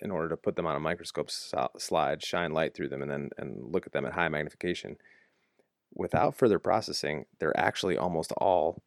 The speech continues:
completely clear and see-through. So there's not a whole lot of color in most parts of the cells of your body.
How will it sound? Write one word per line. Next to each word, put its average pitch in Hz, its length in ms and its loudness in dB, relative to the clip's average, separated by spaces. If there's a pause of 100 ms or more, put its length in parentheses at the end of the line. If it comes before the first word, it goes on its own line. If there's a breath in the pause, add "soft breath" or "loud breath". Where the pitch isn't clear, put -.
(160)
completely 90 480 -4
clear 98 400 2
and 71 160 -2
see-through. - 540 -6 (480)
So - 140 -4
there's 90 200 -2
not 110 200 2
a - 60 0
whole 113 320 -2
lot 90 200 6
of - 220 -4
color 92 500 4 (360 soft breath)
in 87 180 -2
most 87 340 0 (200)
parts - 540 0 (120)
of 78 280 -2
the - 100 -6
cells 92 420 2
of - 60 -18
your 73 120 -2
body. - 420 -4